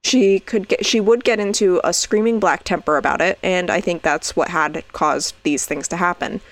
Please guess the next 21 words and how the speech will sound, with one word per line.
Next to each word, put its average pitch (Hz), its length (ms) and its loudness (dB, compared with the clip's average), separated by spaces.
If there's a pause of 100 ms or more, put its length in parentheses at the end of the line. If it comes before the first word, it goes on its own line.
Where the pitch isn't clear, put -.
(400)
And 180 80 0
at 175 80 -2
the - 60 -6
same 220 280 2
time, 190 360 0
when 208 120 -2
she - 140 -2
wasn't 170 300 0
in 214 100 0
those 214 200 2
extreme 160 460 -4
moods, 160 380 -2
there 170 160 2
was 165 200 2
an 156 80 -4
incredible 175 440 0
humanity 156 500 -2
to - 240 -4
her." - 100 -6 (680)
End 156 180 0
quote. - 180 0